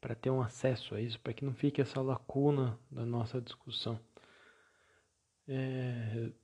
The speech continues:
também não pude trazer cada detalhe do que foi falado na, nas reuniões, porque senão o áudio ficaria muito amplo. Mas então acho que ficamos por aqui. <clears throat> No próxima vez vamos pro capítulo três.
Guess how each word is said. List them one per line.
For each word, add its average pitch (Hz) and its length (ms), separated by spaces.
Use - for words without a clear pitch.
também 131 200
não 147 140
pude 139 220
trazer 123 300
cada 131 280
detalhe 120 560
do 107 100
que - 120
foi 120 140
falado 107 520
na, 104 560
nas 110 240
reuniões, 123 480
porque - 320
senão 147 380
o 131 40
áudio 147 300
ficaria 135 380
muito 147 340
amplo. 113 280
Mas 160 140
então 165 220
acho 180 140
que 135 100
ficamos 127 320
por 131 180
aqui. 185 380
<clears throat> 165 500
No 143 160
próxima 123 680
vez 127 260
vamos 135 300
pro - 160
capítulo 139 500
três. - 420